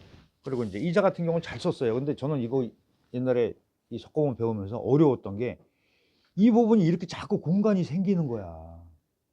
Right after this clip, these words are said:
이거를 내가 한참 만에 이거를 스스로 발견을 해요.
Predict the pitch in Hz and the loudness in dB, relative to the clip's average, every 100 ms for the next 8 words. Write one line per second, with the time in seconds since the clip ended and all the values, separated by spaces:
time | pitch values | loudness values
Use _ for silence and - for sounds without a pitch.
0 | _ _ - 185 226 135 151 190 107 - | _ _ -4 2 2 2 0 -2 -4 -8
1 | _ _ _ _ _ _ _ - - 220 | _ _ _ _ _ _ _ -6 -2 0
2 | 208 202 196 160 127 143 143 110 - 147 | 2 2 2 0 -2 -2 -2 -4 -8 -10
3 | 147 - 120 113 113 101 101 120 85 | -8 -10 -10 -6 -6 -8 -12 -12 -14